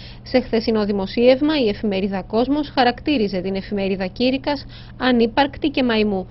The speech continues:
στην οποία οι όποιες δημοσιεύσεις διαχωνισμών και διακήρυξεων γίνονται είναι άκυρες και ότι μόνο μέλημα των κατασκευαστών του εντύπου και των συνεργών τους στο Δήμο Λαρισαίων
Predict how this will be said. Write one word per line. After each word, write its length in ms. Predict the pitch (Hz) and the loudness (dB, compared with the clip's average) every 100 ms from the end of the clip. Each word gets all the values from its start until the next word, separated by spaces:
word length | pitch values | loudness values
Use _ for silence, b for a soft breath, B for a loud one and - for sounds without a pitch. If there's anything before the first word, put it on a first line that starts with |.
| B | B
στην 280 | - - 220 | -10 -2 0
οποία 400 | 190 208 269 285 | 0 0 2 4
οι 120 | 220 | 2
όποιες 340 | 208 214 240 240 | 2 0 2 2
δημοσιεύσεις 840 | 247 240 233 - 247 226 - 196 | 4 2 0 4 4 4 -2 -4
διαχωνισμών 800 | 202 233 247 262 247 247 240 202 | 4 4 4 0 0 2 2 0
και 140 | 202 185 | -2 -2
διακήρυξεων 720 | 202 202 226 214 - 180 175 | -2 -2 0 0 -2 -8 -6
γίνονται 480 | 175 220 269 269 320 B B B | -2 0 0 -2 -6 B B B
είναι 340 | - 285 277 262 - | 0 4 4 2 2
άκυρες 580 | 285 254 - 196 285 - - - B - | 2 2 2 0 0 -2 -14 -18 B -4
και 140 | - | 4
ότι 200 | 226 214 | 4 4
μόνο 320 | 220 269 330 262 | 2 2 4 4
μέλημα 500 | 233 208 196 196 202 | 4 2 2 0 0
των 140 | 277 | 0
κατασκευαστών 800 | 269 269 254 269 247 240 262 247 | 2 0 0 0 0 2 2 2
του 80 | 220 | 0
εντύπου 380 | 190 190 220 196 | 0 0 0 0
και 120 | 220 | 0
των 160 | 233 | 2
συνεργών 600 | 233 247 226 226 294 262 | 0 2 2 2 2 2
τους 140 | 202 - | -2 -8
στο 160 | - | -4
Δήμο 200 | 202 214 | 0 0
Λαρισαίων 680 | 180 165 180 - 254 277 294 | 0 -2 -4 0 0 2 -2